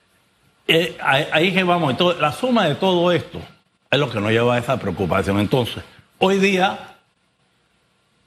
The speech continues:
la Corte Suprema de Justicia, que estaba ganando puntos, ponerlo así, ha perdido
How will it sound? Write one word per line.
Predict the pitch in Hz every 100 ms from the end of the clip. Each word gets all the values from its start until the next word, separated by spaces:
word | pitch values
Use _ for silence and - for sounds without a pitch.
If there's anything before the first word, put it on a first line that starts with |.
| _ -
la | 113
Corte | 143 160 185
Suprema | 165 131 143 160 175
de | 139
Justicia, | 120 151 147 170
que | 123
estaba | 104 - 135 143 151 - - _ _ _ _ _ _ _ _ _ _
ganando | 123 113 127 143 185 185 160 -
puntos, | 190 180 139 110 - - - _ _
ponerlo | 117 117 139 147
así, | 120 127 123 127 - _ _ _ _ _ _ _ - - - _ _ _ _
ha | 147 139
perdido | 143 131 139 139 135